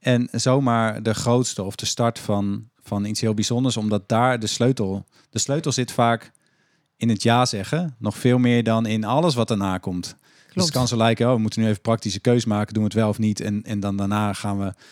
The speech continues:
Speaker 1: wel zien wat zich aandient.
Speaker 2: Nee,
Speaker 1: Nee,
Speaker 2: joh,
Speaker 1: vaak
Speaker 2: dat is
Speaker 1: zit
Speaker 2: echt
Speaker 1: in die
Speaker 2: zo'n
Speaker 1: keuzes komen al die dynamieken al naar boven.
Speaker 2: Ja, en dat is dus al zo'n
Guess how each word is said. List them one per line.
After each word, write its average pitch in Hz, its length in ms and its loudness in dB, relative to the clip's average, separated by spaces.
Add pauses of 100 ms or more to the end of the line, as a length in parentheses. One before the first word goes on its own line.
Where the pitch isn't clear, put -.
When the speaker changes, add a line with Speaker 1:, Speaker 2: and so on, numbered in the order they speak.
(240)
Speaker 1:
wel 107 120 0
zien 131 160 2
wat 143 180 2
zich 127 140 -6
aandient. 131 400 0
Speaker 2:
Nee, 151 80 -2
Speaker 1:
Nee, 113 100 4
Speaker 2:
joh, - 80 0
Speaker 1:
vaak 123 100 6
Speaker 2:
dat 131 80 4
is 123 80 4
Speaker 1:
zit 123 100 0
Speaker 2:
echt - 100 -4
Speaker 1:
in 143 60 4
die 156 120 4
Speaker 2:
zo'n 208 120 6
Speaker 1:
keuzes 135 360 4
komen 120 260 2
al 120 80 0
die 117 100 2
dynamieken 113 420 2
al 107 60 -2
naar 101 80 0
boven. 180 180 4
Speaker 2:
Ja, 147 200 -2
en 175 140 0
dat 170 180 2
is 180 120 0
dus 170 160 -4
al 165 140 0
zo'n 180 400 0